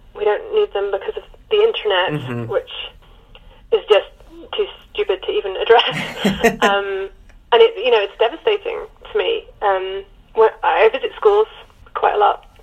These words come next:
Speaker 1: and I, I, I always request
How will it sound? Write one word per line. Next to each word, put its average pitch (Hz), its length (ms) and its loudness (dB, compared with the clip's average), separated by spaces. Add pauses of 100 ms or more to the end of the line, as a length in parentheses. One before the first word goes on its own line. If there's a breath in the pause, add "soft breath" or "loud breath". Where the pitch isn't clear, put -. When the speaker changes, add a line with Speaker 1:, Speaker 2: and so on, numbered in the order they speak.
(720)
Speaker 1:
and 220 180 0 (640)
I, 214 120 4
I, 214 400 2
I 214 60 4
always 233 200 2 (180)
request - 340 -2